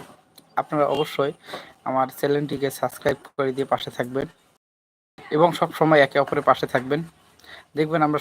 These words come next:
সবাই সব সময় এগিয়ে যাব। যে যেখান থেকে দেখতেছেন, একটু যুক্ত হয়ে যাবেন।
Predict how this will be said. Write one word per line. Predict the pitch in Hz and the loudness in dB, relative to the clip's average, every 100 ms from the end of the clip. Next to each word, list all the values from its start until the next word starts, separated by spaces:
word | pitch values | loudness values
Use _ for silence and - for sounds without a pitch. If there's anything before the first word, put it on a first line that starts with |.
| - | -2
সবাই | - 143 160 165 - - - - - - | 2 6 6 6 -2 -16 -20 -20 -20 -16
সব | - 196 - | 4 4 4
সময় | 170 160 | 0 2
এগিয়ে | 143 147 | 2 0
যাব। | 135 127 143 - - - - - - - - - - 120 | 0 0 -2 -4 -10 -18 -18 -18 -18 -16 -16 -16 -12 2
যে | 180 185 | 6 6
যেখান | 160 202 | 4 2
থেকে | 202 185 | 4 2
দেখতেছেন, | 147 - 147 - 170 185 - - - - - - 185 | 0 -2 0 4 2 2 -14 -20 -20 -20 -20 -4 -2
একটু | 202 185 | 0 0
যুক্ত | 143 151 160 | 0 -2 2
হয়ে | 160 135 | 4 4
যাবেন। | 131 | 4